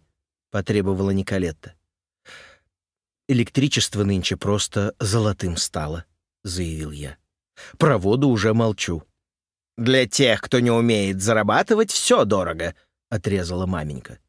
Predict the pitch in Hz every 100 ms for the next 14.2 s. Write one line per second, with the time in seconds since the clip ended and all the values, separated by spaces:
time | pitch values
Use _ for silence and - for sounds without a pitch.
0 | _ _ - - 170 196 151 - 180 170
1 | 269 311 320 165 139 127 120 117 120 127
2 | - - 196 - 269 262 160 185 151 123
3 | 95 80 64 - _ _ _ _ _ _
4 | _ _ _ _ _ 120 107 98 87 -
5 | - - 160 175 - 87 80 78 78 -
6 | - - _ _ - 123 139 127 151 185
7 | - 110 139 147 - 107 98 107 - 107
8 | - 85 - - - _ 120 127 135 147
9 | 139 - 135 135 196 117 101 87 104 87
10 | 90 87 - - 113 110 - - 123 -
11 | 73 69 - 78 - - - - _ _
12 | _ - 143 135 127 113 117 113 165 226
13 | 110 101 101 98 92 92 90 87 92 90
14 | 85 87